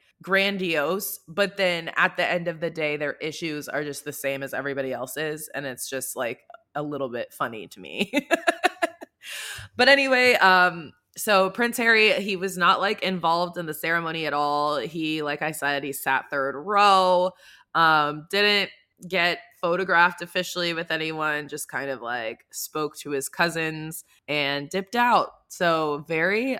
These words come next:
underwhelming, um, but kinda nice. It was a nice gesture, I think, of him to do that, to, like, you know, fly across the world f-,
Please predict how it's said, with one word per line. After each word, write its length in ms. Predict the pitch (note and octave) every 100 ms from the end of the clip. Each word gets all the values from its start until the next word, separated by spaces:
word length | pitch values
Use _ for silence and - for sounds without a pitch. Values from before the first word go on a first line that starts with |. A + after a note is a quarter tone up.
| -
underwhelming, 960 | F#3+ F#3 F3 D#3+ E3 D#3 C3+ C3 C#3 D#3+ _ _
um, 520 | D#3+ D3+ C#3+ C#3 C#3 C3+
but 340 | D#3 D3+ C#3 - _ _
kinda 300 | - G3+ A3+
nice. 380 | B3+ D4 A3 A#3+
It 220 | - A#3
was 120 | A#3 A#3+
a 60 |
nice 220 | C#4+ D#4
gesture, 600 | - E3 E3+ - G3+ G3 C#3+
I 120 | F3+
think, 440 | G3+ G3+ G#3+ - -
of 400 | E3+ E3 E3 - _ -
him 360 | F3 D#3+ E3+
to 100 | E3+
do 240 | D#3 C3+ C3+
that, 260 | E3 F3
to, 120 | F3 D3+
like, 340 | C3+ C3 - _ _ _ _
you 80 | D#3+
know, 200 | C#3+ C3
fly 380 | - D#3+ D3+ D#3+
across 540 | D#3 E3+ D3+ D#3 - -
the 100 | E3+
world 440 | D3+ D3 C#3 D#3
f-, 100 | D#3+